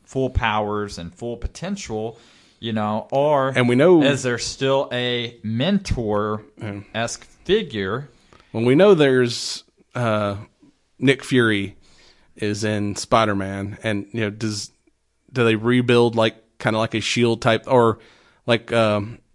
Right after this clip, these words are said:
Speaker 2: Ultimate Spider-Man cartoon where shield builds up their own team of heroes with Spider-Man as, as the leader, you know, 'cause obviously, you know,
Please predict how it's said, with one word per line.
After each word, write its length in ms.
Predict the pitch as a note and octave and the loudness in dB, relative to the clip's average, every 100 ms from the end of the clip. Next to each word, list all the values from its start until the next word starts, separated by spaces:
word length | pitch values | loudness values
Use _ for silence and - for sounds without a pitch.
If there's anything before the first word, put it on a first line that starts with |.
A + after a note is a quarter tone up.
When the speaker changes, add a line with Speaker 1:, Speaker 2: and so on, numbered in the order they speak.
| _ _ _ _ | _ _ _ _
Speaker 2:
Ultimate 300 | D3 C#3 C3 | 2 4 2
Spider-Man 520 | - C3 A#2+ A2+ A2 | 4 6 6 4 0
cartoon 400 | G#2+ B2 A2 A#2 | 0 0 0 0
where 140 | G#2+ G#2+ | -2 -2
shield 400 | - C3 C3 A2+ | 0 4 4 4
builds 240 | A2+ A2 | 2 2
up 100 | A2+ | 0
their 140 | B2 A#2 | 2 2
own 160 | A2+ | 2
team 240 | G#2+ A2+ A2 | 0 0 -2
of 100 | G2+ | -2
heroes 500 | A2+ G#2+ G#2+ G#2 G#2 | 0 2 2 0 -2
with 220 | G2+ - | -8 -8
Spider-Man 540 | - A#2 A2 G#2+ A2 G#2+ | 0 2 4 2 0 0
as, 260 | G#2 G#2 - - | -4 -8 -14 -8
as 220 | A2 G2+ | -6 -6
the 100 | G2+ | -8
leader, 440 | G2+ A#2 A2 G2 G2 - _ _ _ _ | -2 0 0 -2 -6 -18 _ _ _ _
you 100 | A#2 | -4
know, 140 | G#2 G2+ | -2 -2
'cause 400 | - G2 - - _ - | -4 -6 -8 -14 _ 2
obviously, 720 | C#3 C3 B2+ B2+ A#2 G#2+ - _ _ _ _ _ _ _ _ _ _ _ _ _ _ _ - | 4 4 2 2 2 0 -8 _ _ _ _ _ _ _ _ _ _ _ _ _ _ _ -12
you 100 | A#2 G#2+ | -6 -6
know, 220 | G2+ | -6